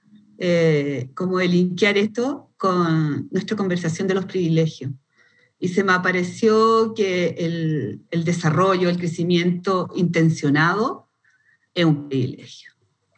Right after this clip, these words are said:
Porque así como les contaba hace un rato la historia de, de, de mi nieta o mi relación de, de, con ella,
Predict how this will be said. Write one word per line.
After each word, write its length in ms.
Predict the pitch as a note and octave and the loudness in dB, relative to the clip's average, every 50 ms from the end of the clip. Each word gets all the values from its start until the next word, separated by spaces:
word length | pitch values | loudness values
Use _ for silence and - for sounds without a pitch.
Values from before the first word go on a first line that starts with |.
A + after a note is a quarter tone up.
| _ _ _ _ _ - _ _ _ | _ _ _ _ _ -20 _ _ _
Porque 200 | G3+ G3 - A3 | -8 0 0 0
así 160 | G#3 - A#3 | 0 0 0
como 160 | G#3+ A3+ A3+ A3 | 2 4 4 4
les 160 | A3 A3 G#3+ | 2 0 0
contaba 340 | - G3+ G3+ G3+ G3+ F#3+ G3 | 0 -2 0 0 0 0 0
hace 180 | G#3+ G#3 - | -2 -2 -2
un 80 | G#3+ G3 | -2 -2
rato 440 | F#3+ F3 F3 F#3 F3+ F3+ A3 A3 G#3 | 0 0 0 -2 0 0 0 0 2
la 80 | G3+ | 0
historia 680 | F#3+ F#3 - - F#3 F3+ F3 F3+ F3+ F3+ F3+ F3+ F3 F3 | 0 -2 -4 -4 -2 0 2 2 2 2 2 2 0 0
de, 600 | F3 E3+ D#3 C#3+ C3+ C3+ A#2+ - F#2+ G2 - - - | 0 0 0 0 0 -2 -4 -4 -6 -6 -10 -10 -4
de, 200 | C#3 C#3+ C3 B2+ | -2 0 0 0
de 120 | B2+ D3 D3 | 0 0 2
mi 120 | D#3 D#3 | 4 4
nieta 560 | D#3 E3 E3 E3+ E3+ D#3+ E3 G3 A3 B3 C#4+ - - | 4 4 2 2 0 -2 -4 -4 -4 -4 -6 -8 -6
o 160 | F#3+ E3+ D#3+ | -2 0 2
mi 100 | E3+ D#3+ | 2 2
relación 800 | D3+ D#3 D3 C#3+ C#3+ D3 - - G3 F#3+ F#3+ F#3+ G3 F#3+ F#3 F3+ | 2 2 0 0 -4 -6 -4 -4 -2 0 0 0 0 -2 -2 -2
de, 360 | E3 E3+ E3 D#3+ D#3 D#3+ D#3+ - - - _ _ _ _ _ | 0 2 2 2 0 -2 -8 -16 -20 -20 _ _ _ _ _
de, 280 | C#3+ D3+ D3+ D3 C#3+ C3 | 0 2 2 2 2 2
con 160 | C#3+ D#3 E3 | 2 2 2
ella, 580 | F3 F#3+ F#3+ G3 F#3 F#3+ G3+ A#3 B3 - - | 2 2 2 0 0 0 -2 -2 -4 -8 -14